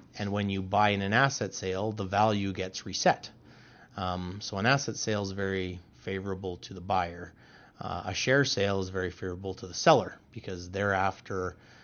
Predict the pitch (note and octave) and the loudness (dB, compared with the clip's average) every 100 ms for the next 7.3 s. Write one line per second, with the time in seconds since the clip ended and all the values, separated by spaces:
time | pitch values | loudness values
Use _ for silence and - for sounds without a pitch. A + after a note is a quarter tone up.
0 | - - F2 F2 F2 F2 F2+ F2+ F#2+ G2+ | -20 -12 -8 -6 -6 -6 -6 -2 0 0
1 | - G2 F#2+ F#2+ F#2+ - F#2 G2+ G#2+ F#2+ | -2 -4 -4 -2 -4 -4 -6 -2 0 -2
2 | F#2 F#2 F#2 - G2+ F#2 F2+ - G2 F2+ | -4 -8 -8 -8 -8 -8 -10 -8 -6 -6
3 | - F2+ F2 - F#2 F#2 C#3 A#2+ G2 - | -6 -8 -8 -10 -10 -2 0 0 -4 -6
4 | F2 - F2 - - - G2 F#2 - F#2+ | -10 -10 -12 -10 -10 -10 -10 -12 -12 -12
5 | G2 G2+ G#2+ G#2 F#2+ G2 - - G#2 G2 | -2 4 6 4 -2 -8 -10 -8 -4 -4
6 | F#2+ F#2+ F2+ G2 - - - - G#2 A#2 | -4 -6 -8 -12 -12 -14 -16 -6 -2 0
7 | G#2+ G2 F2+ | 0 -2 -6